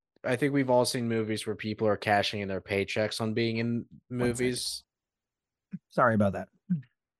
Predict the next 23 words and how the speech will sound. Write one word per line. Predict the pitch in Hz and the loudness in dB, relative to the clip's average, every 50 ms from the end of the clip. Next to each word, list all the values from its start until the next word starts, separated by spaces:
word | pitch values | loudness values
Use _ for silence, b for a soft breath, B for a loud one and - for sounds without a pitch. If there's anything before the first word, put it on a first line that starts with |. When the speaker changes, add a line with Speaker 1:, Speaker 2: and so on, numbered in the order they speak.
| _ _ _ _ _ _ _ _ _ _ - | _ _ _ _ _ _ _ _ _ _ 2
Speaker 1:
Uh, | 131 123 113 104 98 95 92 90 - _ _ _ _ _ _ _ _ _ - 147 151 | 4 4 4 4 4 2 0 -4 -8 _ _ _ _ _ _ _ _ _ -6 0 2
as | 139 143 139 147 | 2 4 4 2
I | 143 | 2
was | 135 - | 0 2
saying, | - 143 135 123 120 | 2 2 2 2 2
we've | 123 131 127 131 | 0 -2 -2 0
all, | 127 131 131 - - | 0 0 -2 -2 -4
we've | 139 123 123 | -6 -4 -2
all, | 131 139 143 139 135 127 120 113 104 - _ - - - 123 | -2 0 0 0 0 -2 -2 -4 -8 -10 _ -20 -18 -12 -8
like, | 120 110 - - - - | -8 -8 -8 -8 -10 -6
kind | - 117 117 110 110 | -4 -2 -2 -2 -2
of | 104 - | -4 -6
seen | - - 113 107 104 104 101 98 98 95 95 98 98 - _ _ _ _ _ _ _ _ _ _ _ _ _ _ _ _ _ _ - 104 | -6 -6 -6 -6 -6 -6 -6 -6 -6 -8 -8 -10 -12 -14 _ _ _ _ _ _ _ _ _ _ _ _ _ _ _ _ _ _ -16 -6
the | 110 117 113 110 | -2 0 0 0
movies | 110 113 113 113 104 107 107 98 - | 2 2 2 2 2 2 0 -2 -2
where, | 113 110 104 | -2 -2 0
like, | 101 98 95 - 104 | 0 -2 -2 -4 -4
it's | 101 - | -6 -6
clearly | - - 113 107 104 104 107 101 101 | -2 0 2 2 2 2 2 0 0
an | 98 | 0
actor | 90 87 90 92 - - 92 | -2 -4 -6 -8 -8 -8 -10
cashing, | - - 101 92 90 87 - - 92 - | -6 -4 -2 -2 -2 -4 -4 -8 -8 -8
like, | 101 98 90 - _ | -6 -6 -6 -8 _